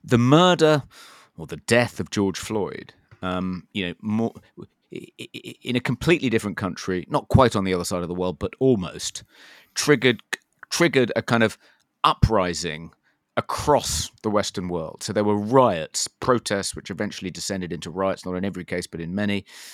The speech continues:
in, you know, in Seoul, in Manchester, in, um,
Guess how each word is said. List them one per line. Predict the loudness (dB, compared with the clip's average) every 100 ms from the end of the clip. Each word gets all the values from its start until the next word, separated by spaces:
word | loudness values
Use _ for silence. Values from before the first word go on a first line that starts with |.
| -20 _
in, | 4 4 6 2 0 -2
you | -2
know, | -2 -6 -4
in | -2 0 -2
Seoul, | -2 0 2 4 2 0 -8 _ _ -2
in | 2 2 0 -2 -6 -16 _ _
Manchester, | 0 0 0 -2 -4 -6 -8 -14 _ -20 _ _
in, | -4 -2 0 0 -2 -2
um, | 0 2 2 0 -4